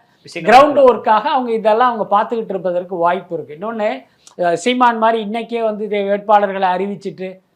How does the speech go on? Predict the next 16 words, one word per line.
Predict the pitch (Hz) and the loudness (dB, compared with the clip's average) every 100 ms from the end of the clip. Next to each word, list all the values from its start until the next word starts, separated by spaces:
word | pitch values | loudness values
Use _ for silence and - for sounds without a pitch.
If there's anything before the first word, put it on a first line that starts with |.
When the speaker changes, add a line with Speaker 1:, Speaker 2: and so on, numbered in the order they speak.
| _ | _
Speaker 2:
என்ன, | - 190 180 - - | -8 -2 -2 -4 -10
அந்த | 185 226 240 | -8 -2 2
வேலையை | 247 262 254 | 4 4 4
வந்து | 226 226 | 0 -4
விஜயும் | 208 202 247 233 | -4 -2 -2 -2
பண்ணுவார்னு | 202 202 196 196 | -4 -2 -2 -4
நம்ம | 196 180 | -4 -6
எதிர்பார்க்க | 185 196 196 180 165 | -4 -2 -2 -2 -6
முடியாது. | 160 160 135 127 | -12 -10 -12 -12
எந்த | 147 170 226 254 | -12 -8 -4 -2
நேரத்தில் | 233 214 214 220 254 _ _ _ - | 0 -2 -2 -8 -10 _ _ _ -12
எதை | 175 208 254 | -2 4 6
அறிவிக்கணுங்கிறது | 220 202 214 196 202 196 190 202 | 6 4 0 -6 -6 -6 -8 -10
நிச்சயமாக | 277 240 - 240 226 214 | -10 -6 -4 -2 -2 -4
அவங்களுக்கு | 226 185 170 151 | -4 -6 -8 -8
தெரியும். | 170 180 185 - | -8 -6 -8 -10